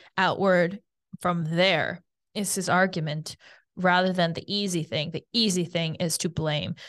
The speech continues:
the government and <laughs> these institutions, which, don't get me wrong, they absolutely make decisions that change the way that you can deal in the world.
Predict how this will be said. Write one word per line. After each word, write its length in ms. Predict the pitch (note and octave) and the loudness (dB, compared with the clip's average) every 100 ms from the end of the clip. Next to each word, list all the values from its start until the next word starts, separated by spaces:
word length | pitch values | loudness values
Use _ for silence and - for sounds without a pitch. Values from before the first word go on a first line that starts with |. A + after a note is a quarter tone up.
| - | -4
the 80 | E3+ | 2
government 640 | F3 E3 D3+ D3 C#3+ - - | 2 4 2 0 -2 -6 -2
and 540 | G3+ F3 D#3+ F3+ - _ _ _ _ - - | 0 2 0 -4 -10 _ _ _ _ -20 -14
<laughs> 200 | - - | -14 -10
these 200 | - F3+ | -10 -8
institutions, 1120 | - G#3 G3+ F3+ - - F3+ - F3 F3 E3 - - - | -2 0 2 0 -4 -4 -4 -4 -2 -2 -4 -10 -18 -2
which, 260 | G3 F#3 - - _ _ - | 0 2 -2 -8 _ _ -2
don't 160 | F3 | 0
get 120 | F3 G3+ | 2 2
me 100 | B3+ | 4
wrong, 400 | D4+ C4+ B3 B3 _ _ _ _ _ _ _ - - - | 4 2 -2 -8 _ _ _ _ _ _ _ -20 -20 -6
they 180 | G#3 | -2
absolutely 520 | F#3 F3+ F3+ - G3 G#3 | 0 0 -2 -2 -2 0
make 180 | G#3 | -2
decisions 560 | G3+ F3+ B3 A3+ G#3 G#3 | -4 -4 -2 -2 -4 -6
that 160 | E3+ - | -8 -4
change 460 | - F#3+ F#3+ F#3 | 0 2 2 0
the 100 | G3 | 0
way 440 | F#3 A3+ G3 F#3+ G3 | 4 4 6 2 0
that 200 | F#3+ F#3 | -4 -6
you 220 | F3 F3+ | -8 -8
can 520 | F3 F#3 F#3+ F#3+ F#3 - - - _ - | -6 -4 -2 -2 -4 -8 -20 -20 _ -14
deal 380 | F3 F#3 F#3 F#3 | -4 0 4 4
in 120 | G3 | 4
the 80 | G3+ | 2
world. 580 | B3 A#3 F3+ F3 F3 | 4 4 4 2 -2